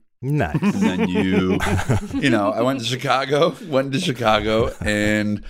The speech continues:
Speaker 2: I, I, to be honest with you, I was very shy. I would be in my head a lot with communication. You couldn't pay me to be up on stage in front of people. But with my friends, I would just let loose and be myself. And my friend suggested that I take an improv class,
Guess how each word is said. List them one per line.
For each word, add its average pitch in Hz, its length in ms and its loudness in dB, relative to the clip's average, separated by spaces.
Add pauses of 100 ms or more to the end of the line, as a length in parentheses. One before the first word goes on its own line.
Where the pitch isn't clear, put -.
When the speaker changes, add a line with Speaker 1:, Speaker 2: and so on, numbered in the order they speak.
(540)
Speaker 2:
I, 101 480 0
I, 107 280 2
to 110 100 -4
be 113 100 2
honest 131 240 0
with 120 140 -2
you, 107 100 4
I - 20 4
was 101 140 0
very 107 220 0
shy. 110 580 2
I 92 200 2
would 90 280 -2
be 95 180 -2
in 92 80 0
my 87 140 -2
head 113 200 2
a 113 40 -2
lot 110 260 2
with 90 140 -10
communication. 104 880 0
You 90 80 -6
couldn't 90 280 -2
pay 104 260 0
me 104 120 4
to 95 80 -2
be 101 100 4
up 98 120 0
on 98 120 4
stage 92 680 0 (300)
in 95 100 -2
front 95 200 2
of 82 80 -10
people. 90 560 0 (440)
But 101 160 2
with 107 120 2
my 107 100 2
friends, 143 500 0
I 104 220 2
would 98 160 -2
just 107 180 -4
let 101 280 -2
loose 123 280 0
and 104 100 -2
be 92 100 0
myself. 98 600 0 (140)
And 90 480 0 (240)
my 95 60 -4
friend 104 380 0
suggested 92 440 -2
that 92 100 2
I 85 60 -2
take 85 200 -2
an 85 60 -2
improv 87 300 0
class, 80 480 0